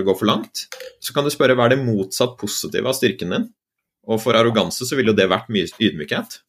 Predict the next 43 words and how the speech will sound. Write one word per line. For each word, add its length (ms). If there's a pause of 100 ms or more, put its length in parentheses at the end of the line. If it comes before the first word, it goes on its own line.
(100)
Og 60
hvis 180
jeg 180
er 80
god 240
på 100
arroganse, 460
så 80
vil 100
sannsynligvis 480
ydmykhet 520
være 160
en 80
vanskelig 360
ting. 140 (1500)
Og 80
så 240
kan 140
man 80
spørre, 260
hva 140
er 80
det, 60 (120)
hva 80
er 160
overslaget 400
av 80
det 80
som 80
er 80
det 60
motsatt 260
positive 320
da? 140
Så 100
hva 160
skjer 160
hvis 200 (120)
ydmykhet 640
går 100
for 120
langt? 260 (420)
Em, 380